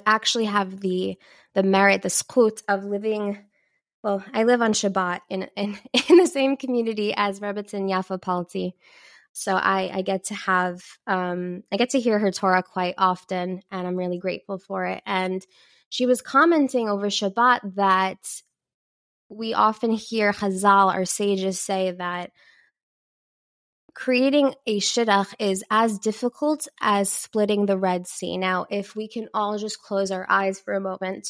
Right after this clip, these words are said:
to try and picture this. The Red Sea, when we were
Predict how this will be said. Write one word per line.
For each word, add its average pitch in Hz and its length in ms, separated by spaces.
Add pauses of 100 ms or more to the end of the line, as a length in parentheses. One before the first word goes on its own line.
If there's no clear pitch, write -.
(120)
to 185 160
try 190 240
and 185 140
picture 190 440
this. 190 460 (1400)
The 233 180
Red 277 340
Sea, 240 440
when 208 320
we 233 120
were 254 340